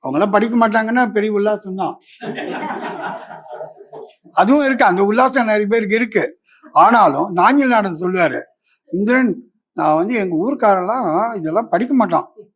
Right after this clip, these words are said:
இல்லைன்னா என்னை வந்து மரத்துல கட்டி வச்சு அடிப்பானுங்க, ஏன்னா அவங்களுடைய வம்ப வழக்க தான் நான் எழுதியிருக்கேன் இந்த நாவல் முழுக்க"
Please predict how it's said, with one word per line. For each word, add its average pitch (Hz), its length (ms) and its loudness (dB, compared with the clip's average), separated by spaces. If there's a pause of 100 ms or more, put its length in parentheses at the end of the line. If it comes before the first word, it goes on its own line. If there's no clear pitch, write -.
(560)
இல்லைன்னா 214 400 0
என்னை 208 160 0
வந்து 214 200 0
மரத்துல 254 440 4
கட்டி 214 240 0
வச்சு 240 220 2
அடிப்பானுங்க, 185 480 2 (1800)
ஏன்னா 262 360 4
அவங்களுடைய 247 680 4
வம்ப 226 280 4 (100)
வழக்க 247 340 4
தான் 320 200 4 (220)
நான் 254 160 2
எழுதியிருக்கேன் 240 560 4
இந்த 170 160 2
நாவல் 196 300 4
முழுக்க" 196 540 -2